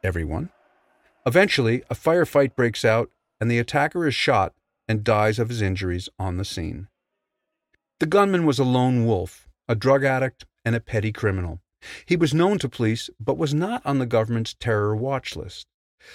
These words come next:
According to videos he recorded prior to the attack, his motive was to avenge Canada's policies in the Middle East. But he was not associated with any terrorist cell and was just mentally unstable.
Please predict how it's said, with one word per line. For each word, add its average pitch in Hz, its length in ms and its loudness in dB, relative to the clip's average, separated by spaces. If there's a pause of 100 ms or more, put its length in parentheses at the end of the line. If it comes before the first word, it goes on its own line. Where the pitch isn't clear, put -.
(160)
According 175 420 2
to 143 80 4
videos 139 500 4
he 127 80 0
recorded 117 460 0
prior 123 320 2
to 110 120 -8
the 113 120 0
attack, 120 440 0 (380)
his 143 200 0
motive 156 520 4 (160)
was 135 140 0
to 170 140 0
avenge 151 460 0
Canada's 131 440 -2
policies 110 560 -2
in 113 80 0
the 123 60 0
Middle 127 280 0
East. - 400 -6 (640)
But 147 120 2
he 123 60 2
was 113 140 0
not 117 200 2
associated 110 500 -2
with 101 160 -4
any 101 160 0
terrorist 95 500 -2
cell 85 300 -4
and 101 160 -4
was 95 160 -8
just 123 260 -6 (160)
mentally 107 480 -2
unstable. 117 680 -4